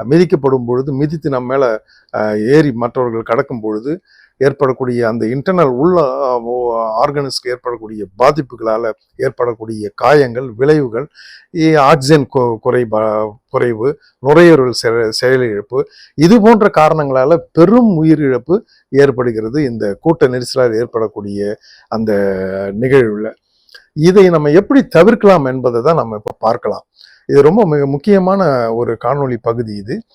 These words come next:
அவசியம் இது ஒரு விழிப்புணர்வு பகுதியா நீங்க, ஆஹ், உங்களுடைய மாணவர்களுக்கோ, பிள்ளைகளுக்கோ, அந்த உற்றார் உறவினர்களுக்கோ இதை வந்து நீங்க சொல்லிக் கொடுக்கலாம். ஏன்னா, இது ஒரு வகையான பாதுகாப்பு, ஒரு முன்னெச்சரிக்கை நடவடிக்கை என்பதும்,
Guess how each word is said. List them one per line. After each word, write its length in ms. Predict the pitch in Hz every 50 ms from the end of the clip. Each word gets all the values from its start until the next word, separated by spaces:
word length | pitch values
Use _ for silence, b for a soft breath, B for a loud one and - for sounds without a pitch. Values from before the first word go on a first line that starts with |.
| b b b b b b
அவசியம் 500 | - 120 143 160 - - 190 190 185 151
இது 200 | 143 120 131 123
ஒரு 240 | 123 120 113 113 117
விழிப்புணர்வு 600 | 123 170 208 - - 175 170 156 147 143 131 120 -
பகுதியா 420 | 127 120 120 120 120 135 139 135
நீங்க, 260 | 123 120 113 113 117 147 180 247 - _ _ _ _ -
ஆஹ், 400 | 117 107 107 104 101 98 98 101 101 _ b b b b b
உங்களுடைய 540 | 127 123 127 131 123 123 117 117 110 113 110
மாணவர்களுக்கோ, 840 | 107 113 123 135 143 151 151 147 131 131 113 107 110 - - 123 113 107 110
பிள்ளைகளுக்கோ, 640 | - 139 143 151 156 139 135 123 110 - 120 113 117 120 b b b b b b b b b
அந்த 240 | - 117 123 120 120
உற்றார் 420 | 117 113 120 - - 180 170 151
உறவினர்களுக்கோ 640 | 117 113 127 139 147 143 139 131 127 123 - 143 135 139 143 - -
இதை 320 | 131 117 117 117 113 107 107
வந்து 220 | 107 131 156 160
நீங்க 180 | 127 117 113 104
சொல்லிக் 320 | 95 - - 151 165 180
கொடுக்கலாம். 380 | - 131 113 104 - 104 110 - _ _ _ _ _ b b b b b
ஏன்னா, 160 | b 165 190 226 208
இது 160 | 185 180 202
ஒரு 140 | 196 185 170
வகையான 380 | 170 165 185 190 202 196 185
பாதுகாப்பு, 640 | 156 - - 143 160 165 160 151 135 113 - - 113 113 - _ _
ஒரு 240 | - 131 117 120 127
முன்னெச்சரிக்கை 800 | 120 139 165 180 185 170 - 160 139 131 117 117 120 110 113 123
நடவடிக்கை 520 | 123 120 117 127 135 131 131 131 - 131
என்பதும், 440 | 120 113 117 117 110 110 127 180 240